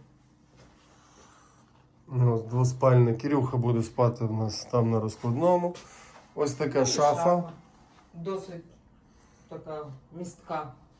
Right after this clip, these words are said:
Speaker 1: Вмістка шафа, та. Ось вона глибока. Ну,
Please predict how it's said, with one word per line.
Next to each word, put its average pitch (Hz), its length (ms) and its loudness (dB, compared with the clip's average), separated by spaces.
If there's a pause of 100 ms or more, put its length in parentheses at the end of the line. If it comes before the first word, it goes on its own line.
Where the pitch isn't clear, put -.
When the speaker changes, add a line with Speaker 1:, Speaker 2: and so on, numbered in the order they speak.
Speaker 1:
Вмістка 127 680 -4
шафа, 156 420 -6
та. 113 260 -4 (3000)
Ось 110 140 -8
вона 123 240 4
глибока. 143 540 2
Ну, 180 260 8